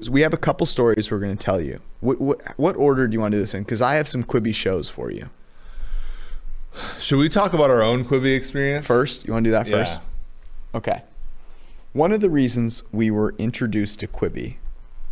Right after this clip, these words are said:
Speaker 1: was
Speaker 2: And one of the reasons, frankly, you were so bearish on it, right?
Speaker 1: Yes. I heard about it early.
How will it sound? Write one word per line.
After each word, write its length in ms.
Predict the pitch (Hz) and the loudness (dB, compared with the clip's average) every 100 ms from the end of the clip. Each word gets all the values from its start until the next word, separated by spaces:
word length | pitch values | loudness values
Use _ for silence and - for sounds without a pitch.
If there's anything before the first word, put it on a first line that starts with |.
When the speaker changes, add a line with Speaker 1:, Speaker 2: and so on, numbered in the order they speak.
| - | -2
Speaker 1:
was 760 | 107 107 107 107 104 101 - - - - - - - - 151 | 2 4 4 4 2 0 2 2 -2 -2 -2 4 8 8 6
Speaker 2:
And 140 | 147 | 6
one 140 | 165 | 6
of 60 | 196 | 6
the 80 | 151 | 6
reasons, 340 | 139 135 127 | 4 4 2
frankly, 340 | - 117 110 104 | 4 2 4 0
you 80 | 101 | 2
were 100 | 95 | 6
so 140 | 90 | 6
bearish 420 | 87 82 69 - | 8 6 6 4
on 160 | - - | 2 0
it, 100 | - - | 0 2
right? 120 | 101 | 4
Speaker 1:
Yes. 340 | - - - - - - | 4 2 0 0 -2 2
I 120 | 117 127 | 4 6
heard 200 | 156 151 | 6 6
about 260 | 139 120 | 6 6
it 60 | 110 | 6
early. 360 | 107 98 78 | 4 2 0